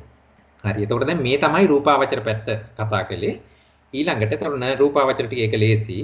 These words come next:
අ, අ, රූපාවචර හැර ඉතුරු භූමි තුනේ.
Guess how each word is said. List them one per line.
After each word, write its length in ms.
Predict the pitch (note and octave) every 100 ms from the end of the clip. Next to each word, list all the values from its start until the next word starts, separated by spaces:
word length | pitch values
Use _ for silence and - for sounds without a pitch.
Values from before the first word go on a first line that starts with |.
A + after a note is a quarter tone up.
| -
අ, 120 | A2+ G#2+ G2+ -
අ, 100 | G2 F#2+ F2+ F2 - - _ _ _ _ _ _ A#2+
රූපාවචර 520 | A#2 A2+ A2+ A2 G#2+
හැර 160 | G#2+ E3
ඉතුරු 240 | D3 C#3+
භූමි 300 | C3+ C3+ C3+ B2+ _ _ _ -
තුනේ. 220 | C#3+ G#2